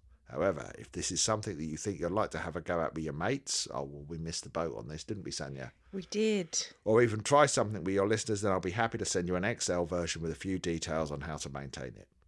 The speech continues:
Speaker 1: Thanks again for all your podcast stu-, podcast stuff. I don't always agree with your opinions, e g Whatever Is Wrong With You isn't all that bad. And I like Rodder's guitar on Asylum Satellite. It's grown on me. It's grown on me.
Speaker 2: Has it?
Speaker 1: I've ta-, we did do an episode on it.
Speaker 2: Oh, did we?
Speaker 1: Yes.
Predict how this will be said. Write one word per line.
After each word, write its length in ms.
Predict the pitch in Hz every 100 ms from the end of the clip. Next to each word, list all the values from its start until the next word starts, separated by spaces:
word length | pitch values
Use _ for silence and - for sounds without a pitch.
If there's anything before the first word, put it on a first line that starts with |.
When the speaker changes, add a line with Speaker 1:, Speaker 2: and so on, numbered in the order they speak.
| _
Speaker 1:
Thanks 240 | - 120 -
again 220 | 85 76
for 120 | 82
all 80 | 135
your 80 | 147
podcast 380 | 113 98 98 -
stu-, 260 | 110 113 -
podcast 360 | - 113 107 101
stuff. 260 | - 110
I 60 | 107
don't 180 | 127 127
always 300 | 85 87 85
agree 180 | 107 98
with 140 | 90
your 100 | 85
opinions, 420 | - 98 107 98 90
e 140 | 107
g 240 | 101 90 87
Whatever 380 | 78 78 85 85
Is 100 | 85
Wrong 180 | 92
With 100 | 82
You 120 | 78 80
isn't 240 | 78 67
all 140 | 64
that 220 | 71 - -
bad. 340 | 113 143 139 - - - -
And 140 | 92
I 60 | 85
like 240 | 87 80
Rodder's 260 | 80 80 76
guitar 340 | 80 95 78
on 80 | 80
Asylum 420 | 80 95 82 85
Satellite. 420 | - 90 104 123
It's 140 | - -
grown 260 | 80 76
on 140 | 76 95
me. 180 | 123 - _
It's 140 | - -
grown 260 | 80 76
on 100 | 64
me. 200 | 73 101 -
Speaker 2:
Has 280 | - 339 359
it? 420 | 392 196 147 - - _
Speaker 1:
I've 140 | 160 -
ta-, 220 | 180 131 - - - 135
we 80 | 147
did 160 | 175 170
do 160 | 160
an 80 | 151
episode 480 | 160 - - 117 98
on 120 | 85
it. 80 | 71
Speaker 2:
Oh, 140 | 202 185
did 200 | 180 190
we? 280 | 202 208 -
Speaker 1:
Yes. 460 | 185 147 - -